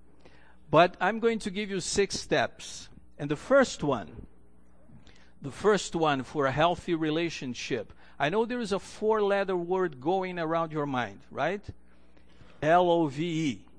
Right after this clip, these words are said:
But hold on to that word for now. That's another key word. But I'll give you six steps, six key words for you to have healthy relationships. And the first one is openness.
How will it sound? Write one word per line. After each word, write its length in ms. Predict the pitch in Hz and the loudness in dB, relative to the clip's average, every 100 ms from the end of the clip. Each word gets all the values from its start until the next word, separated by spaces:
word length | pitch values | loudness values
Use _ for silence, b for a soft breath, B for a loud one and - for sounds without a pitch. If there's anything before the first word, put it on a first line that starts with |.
| - - - - - - | -20 -20 -20 -20 -20 -6
But 240 | 110 135 | -2 0
hold 320 | 123 190 226 | 2 2 4
on 180 | 208 202 | 0 -2
to 120 | - 170 | -4 -2
that 200 | 165 170 | -4 -2
word 240 | 165 165 | -2 -2
for 180 | - 143 | -4 -4
now. 220 | 131 98 120 | -4 -6 -6
That's 220 | 139 - | -6 -4
another 240 | 160 147 | -2 -4
key 240 | - 185 190 | -6 -6 -4
word. 300 | 147 104 - b b b b - | -4 -4 -8 b b b b 2
But 120 | 143 | 6
I'll 120 | 180 - | 6 4
give 100 | 226 | -4
you 100 | 202 | -2
six 340 | - 254 - | -2 -2 -2
steps, 400 | - 185 147 - | -2 0 0 -4
six 340 | - 240 - - | -4 -4 -4 -6
key 200 | 240 254 | -2 2
words 720 | 220 180 135 107 - - - b b b b - | 6 6 4 -2 -10 -12 -16 b b b b -14
for 220 | - 160 | -2 0
you 160 | 160 156 | 0 -2
to 180 | 160 | -2
have 240 | 139 147 131 | -2 -2 -2
healthy 400 | 139 143 135 143 | 0 0 0 -4
relationships. 1040 | 143 139 139 135 131 120 - 87 - - B B B | -2 -2 -2 -4 -10 -10 -8 -10 -12 -20 B B B
And 120 | 147 | -4
the 60 | 151 | -4
first 420 | - 220 - 190 | 0 0 -2 -4
one 200 | 175 170 | -2 -2
is 220 | 147 120 | -4 2
openness. 840 | 165 147 147 117 85 - - - | 2 2 -2 -6 -8 -16 -16 -16